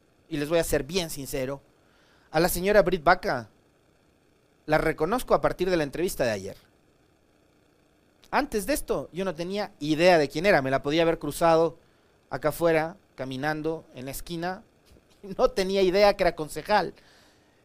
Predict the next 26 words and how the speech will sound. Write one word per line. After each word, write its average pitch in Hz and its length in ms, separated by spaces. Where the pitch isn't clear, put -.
y 185 100
no 208 100
hubiera 202 240
tenido 185 280
idea 170 360
que 147 100
me 143 80
estaba 160 280
topando 156 360
con 127 120
la 123 60
vicealcaldesa 117 720
de 104 120
Quito. - 280
¿Ustedes 175 380
creen 220 240
que 202 100
la 160 100
señora 165 340
Brit 156 300
Vaca, 151 420
si 156 160
se 165 140
lanzaba 190 460
para 147 220
concejal 139 640